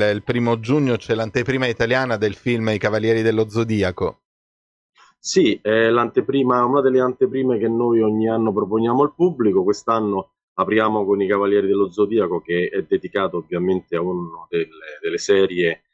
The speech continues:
Speaker 2: d'animazione più importanti degli ultimi decenni, è diventata anche un film live action,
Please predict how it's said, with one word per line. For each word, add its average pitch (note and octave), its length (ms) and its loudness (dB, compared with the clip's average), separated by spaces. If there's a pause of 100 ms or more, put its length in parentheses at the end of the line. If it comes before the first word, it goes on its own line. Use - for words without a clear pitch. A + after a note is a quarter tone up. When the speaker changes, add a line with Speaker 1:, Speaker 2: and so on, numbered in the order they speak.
(320)
Speaker 2:
d'animazione G2 640 0
più - 160 -4
importanti F#2+ 1120 -2
degli F2 220 -4
ultimi F2 800 -2
decenni, B2 500 2
è F#2+ 60 4
diventata F2+ 460 -4
anche F#2 200 -6
un F2+ 80 -4
film F#2+ 320 -4
live B2 160 4
action, E2+ 500 -4